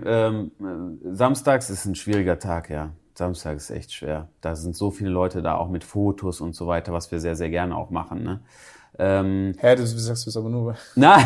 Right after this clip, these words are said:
Speaker 2: <laughs> du hast
Speaker 1: nein,
Speaker 2: vorhin
Speaker 1: nein,
Speaker 2: was
Speaker 1: nein.
Speaker 2: anderes gesagt.
Speaker 1: Nein, nein, also das mache ich persönlich, Fotos machen, das gefällt mir, das mache mach ich sehr gerne. Äh, aber natürlich, wenn jetzt zu mir jemand reinkommt und sagt, „Äh, ich suche, ich hab dich gesehen, äh, ich suche eine Armbanduhr.“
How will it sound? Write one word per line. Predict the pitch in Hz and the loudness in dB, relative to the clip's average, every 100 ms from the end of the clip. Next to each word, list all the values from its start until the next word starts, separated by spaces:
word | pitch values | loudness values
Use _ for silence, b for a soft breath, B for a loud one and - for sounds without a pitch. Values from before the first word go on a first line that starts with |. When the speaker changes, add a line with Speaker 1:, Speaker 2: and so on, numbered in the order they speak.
| 120 | 6
Speaker 2:
<laughs> | 135 | 6
du | |
hast | 165 | 8
Speaker 1:
nein, | 151 | 10
Speaker 2:
vorhin | 220 | 12
Speaker 1:
nein, | 196 | 12
Speaker 2:
was | 208 | 12
Speaker 1:
nein. | 190 | 12
Speaker 2:
anderes | 202 160 - | 10 10 6
gesagt. | 135 135 | 4 8
Speaker 1:
Nein, | 156 156 | 10 10
nein, | 98 | 10
also | 110 113 | 8 8
das | 117 | 6
mache | 131 123 | 6 6
ich | 120 | 4
persönlich, | 104 113 117 - | 2 4 2 2
Fotos | 113 113 113 | 0 0 0
machen, | 107 101 87 85 - | 0 0 -2 -6 -10
das | - - - | -12 -14 -16
gefällt | - 110 107 | -4 -2 0
mir, | 92 | -2
das | 92 | -4
mache | 104 - | -6 -4
mach | 101 | -4
ich | - | -2
sehr | 104 | -2
gerne. | 110 104 123 B B B B B | 0 0 -4 B B B B B
Äh, | 104 | 4
aber | 104 202 107 | 8 10 8
natürlich, | - 123 120 | 6 0 2
wenn | 113 | 2
jetzt | 110 | 0
zu | - | 0
mir | 113 117 113 | 2 4 2
jemand | 107 104 98 95 | 0 0 -2 0
reinkommt | 101 120 120 95 | 0 2 0 0
und | 95 107 | -2 2
sagt, | 101 101 - B B B B B B B | 2 0 -10 B B B B B B B
„Äh, | - - - - | 0 4 4 4
ich | - - | 0 -2
suche, | 226 240 196 170 151 | -4 0 2 2 2
ich | 139 | -2
hab | - | -4
dich | - | -8
gesehen, | - - 269 302 - | -8 -2 -2 -2 -4
äh, | 57 | -2
ich | - | 0
suche | 175 160 | 0 0
eine | 120 - | 0 0
Armbanduhr.“ | 175 117 85 - | 2 2 0 -4